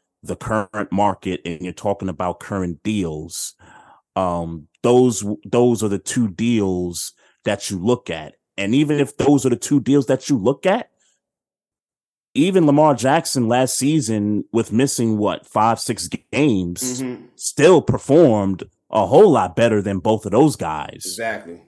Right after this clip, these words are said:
Speaker 1: You know, so I go back to the drawing board and I, I kinda say, "Hey,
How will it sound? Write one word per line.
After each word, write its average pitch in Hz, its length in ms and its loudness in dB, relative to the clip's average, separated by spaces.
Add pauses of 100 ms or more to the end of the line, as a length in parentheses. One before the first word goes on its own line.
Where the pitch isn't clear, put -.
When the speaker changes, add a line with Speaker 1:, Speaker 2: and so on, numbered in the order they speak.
(180)
Speaker 1:
You 117 140 0
know, 92 340 -2 (240)
so 104 800 0 (440)
I 123 140 4
go 139 220 4
back 127 560 0 (520)
to 123 460 -4
the 95 120 -6
drawing 156 380 2
board 101 520 0 (180)
and 107 260 0
I, 120 140 -2
I 104 120 -2
kinda 123 300 -4
say, 107 220 -4
"Hey, 104 380 -2